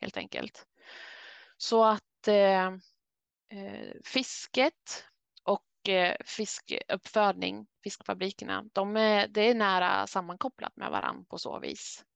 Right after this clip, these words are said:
Av fiskarna som fångas i det svenska, eh, kommersiella fisket, eh, så används de flesta fiskarna till produktion av just, eh, fiskmjöl och fiskolja,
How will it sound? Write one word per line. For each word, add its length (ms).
Av 180
fiskarna 600
som 160
fångas 400
i 40
det 80
svenska, 840
eh, 160
kommersiella 500
fisket, 720
eh, 440
så 140
används 480
de 360
flesta 500
fiskarna 500
till 400
produktion 560
av 140
just, 360
eh, 200
fiskmjöl 800
och 220
fiskolja, 640